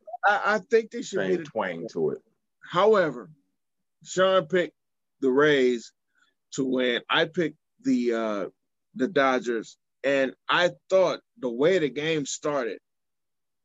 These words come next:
Speaker 1: it was all Dodgers. Like, they were, they were playing well. They were,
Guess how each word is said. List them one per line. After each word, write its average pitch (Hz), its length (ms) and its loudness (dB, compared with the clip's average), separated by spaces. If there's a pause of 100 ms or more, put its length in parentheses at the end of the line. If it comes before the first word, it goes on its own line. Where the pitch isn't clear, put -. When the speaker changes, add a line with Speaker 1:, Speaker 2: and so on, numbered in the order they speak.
Speaker 1:
it 180 60 6
was 151 200 -2
all 156 220 0
Dodgers. 151 680 -2
Like, 123 220 -2
they 151 140 2
were, 156 300 2
they 135 120 0
were 135 160 2 (120)
playing 127 400 -6
well. 147 540 0 (120)
They 131 100 2
were, 107 220 -2